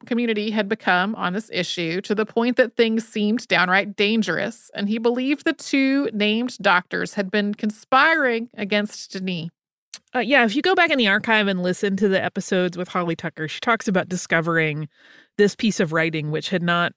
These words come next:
Speaker 2: really been known about prior to her research on the book. It had just been kind of sitting in archives. So it was kind of a big moment in terms of, of really kind of solving what had played out here.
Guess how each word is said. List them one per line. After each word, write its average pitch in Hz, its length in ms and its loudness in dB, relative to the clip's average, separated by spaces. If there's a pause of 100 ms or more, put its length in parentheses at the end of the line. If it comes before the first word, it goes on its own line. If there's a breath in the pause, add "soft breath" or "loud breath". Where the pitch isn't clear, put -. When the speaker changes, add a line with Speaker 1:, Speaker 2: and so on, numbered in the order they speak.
Speaker 2:
really 208 440 2
been 175 200 2
known 170 220 0
about 160 380 -2
prior 160 340 -2
to 175 120 -6
her 165 140 -2
research 156 440 -6
on 147 80 -4
the 147 80 -2
book. 143 260 -4
It 151 100 -2
had 160 120 -2
just 156 160 -10
been 151 140 -6
kind 151 160 -6
of 151 100 -6
sitting 147 500 -4 (540 loud breath)
in 165 160 -4
archives. 151 480 -6
So 175 160 0
it - 40 0
was - 140 -6
kind 170 220 -4
of 160 100 0
a 160 60 2
big 156 420 -4 (140)
moment 156 420 -2
in 170 140 -8
terms 160 360 -6
of, 151 460 -4 (160)
of 180 400 -4
really 202 200 4
kind - 200 0
of 165 80 0
solving 175 400 2
what 160 140 2
had 156 160 0 (100)
played 160 240 0
out 143 220 -2
here. - 400 -8